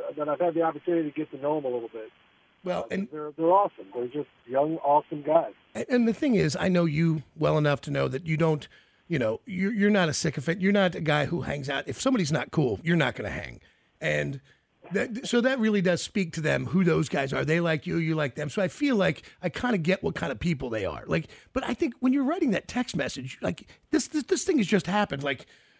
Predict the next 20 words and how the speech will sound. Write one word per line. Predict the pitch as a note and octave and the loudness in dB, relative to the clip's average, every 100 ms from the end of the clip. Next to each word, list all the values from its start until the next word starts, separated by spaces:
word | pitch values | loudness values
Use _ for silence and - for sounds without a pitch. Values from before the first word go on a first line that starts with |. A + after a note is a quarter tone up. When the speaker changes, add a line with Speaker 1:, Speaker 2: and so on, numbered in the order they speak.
| _ | _
Speaker 2:
you, | G3 A#3 | -4 -2
do | A#3+ F#3 | -2 -2
you | G#3 | 0
go | G3+ | 0
simple | - C#4 C#4+ D4 | 0 0 2 2
and | C4+ | 2
you're | G3 | 2
like, | D3 D3+ | -2 -2
"Good | - C#4 | 0 0
job," | D#3 E3+ G#3 D3+ | 0 2 4 2
or | D#3 | -2
"Great," | D#3+ D#4 D#4 G3 D#3+ | -2 2 0 -2 -6
you | D4 | -2
know, | A3+ | 0
I | A3+ | 2
don't | D4+ D4 | 4 4
even | G#3 | 4
know | G3+ G3 | 4 2
how | - | 0
you, | G3 F#3 | 0 2